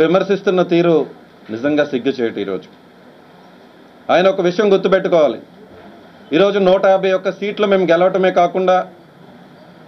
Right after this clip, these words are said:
దెందులూరు నియోజకవర్గంలో మేము ఈరోజు గెలిచాము అంటే అన్ని కులాల వారు కూడా మన పార్టీకి అండగా నిలబడటం వల్లే, మా వైఎస్ఆర్ కాంగ్రెస్ పార్టీకి అండగా నిలబడటం వల్లే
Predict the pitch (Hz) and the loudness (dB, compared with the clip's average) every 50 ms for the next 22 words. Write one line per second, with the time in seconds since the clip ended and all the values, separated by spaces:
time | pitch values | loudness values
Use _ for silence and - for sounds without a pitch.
0 | - - - 135 170 190 208 220 220 220 220 208 208 196 196 196 202 208 190 190 | -20 -6 -2 0 0 2 2 2 2 2 2 2 4 4 4 4 4 2 2 2
1 | 202 196 185 180 208 196 196 196 190 180 190 185 190 185 180 185 185 170 165 156 | 0 0 0 0 -2 0 2 2 2 2 0 0 2 2 2 2 0 0 0 0
2 | 156 170 170 202 196 190 190 185 190 180 180 180 196 196 190 - - - - - | 0 0 0 0 0 0 0 -2 -2 -2 -2 -2 -2 -2 -4 -6 -10 -16 -20 -20
3 | - - - - - - - - - - - - - - - - - - - - | -20 -20 -20 -20 -20 -20 -20 -20 -20 -20 -20 -20 -20 -20 -20 -20 -20 -20 -20 -20
4 | - - - 113 143 165 180 180 - 156 156 160 165 165 170 160 160 156 156 165 | -16 -6 -4 -2 0 0 0 0 0 0 2 2 2 2 2 2 2 2 2 0
5 | 151 - 151 151 156 151 139 139 127 - 143 143 139 147 156 135 131 127 131 139 | 0 0 0 2 2 2 0 -2 0 0 0 0 0 -2 -4 -4 -4 -4 -2 0
6 | 139 147 139 139 131 139 139 147 151 151 156 147 147 147 143 143 151 151 147 - | 0 0 0 0 0 0 0 -2 -2 -2 -2 -2 0 0 0 0 -2 -4 -6 -10
7 | - - - - - - - - - 113 120 131 139 147 147 147 165 156 143 - | -16 -20 -20 -20 -20 -20 -20 -8 -4 0 2 2 2 2 0 0 -2 -2 0 -2
8 | 147 143 135 139 139 - 143 135 123 139 123 127 123 127 127 135 131 131 127 127 | -2 -2 -2 -2 -2 0 -2 -2 0 -2 -2 -2 -4 -2 -2 -2 -2 -2 -2 -2
9 | 123 135 120 117 135 131 131 131 131 | -4 -4 -4 -4 -4 -4 -4 -4 -4